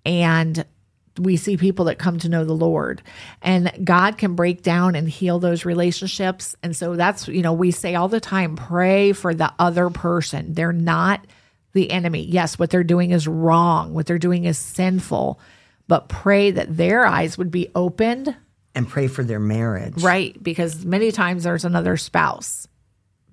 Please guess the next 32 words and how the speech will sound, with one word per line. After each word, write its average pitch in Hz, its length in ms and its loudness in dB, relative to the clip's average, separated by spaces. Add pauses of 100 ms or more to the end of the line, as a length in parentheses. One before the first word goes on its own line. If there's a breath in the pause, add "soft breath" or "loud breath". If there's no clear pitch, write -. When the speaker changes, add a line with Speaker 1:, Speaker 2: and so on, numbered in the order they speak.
Speaker 1:
that's 165 320 -2
been 170 180 -4
left 170 280 -2
behind 165 480 -2
just 156 160 -2
Speaker 2:
Oh, 127 40 -2
Speaker 1:
like 170 280 -2
you. 135 140 0
Speaker 2:
positively. 113 440 -6 (640 loud breath)
Speaker 1:
So 185 720 0 (760)
you 190 280 4
might 202 240 2
have 214 320 4
other 196 240 4
contact. 180 800 0 (340)
There 175 140 2
might 180 240 2
be 208 80 2
contact 175 540 0
with 170 160 0
another 170 280 2
person 202 640 -2
while 170 220 4
you're 165 180 -2
working 175 500 -2
on 208 140 0
the 220 80 -2
marriage. 214 640 0 (760)
A 170 80 2
friendship, 185 800 -2
a, 156 180 -2 (100)
a 147 200 -4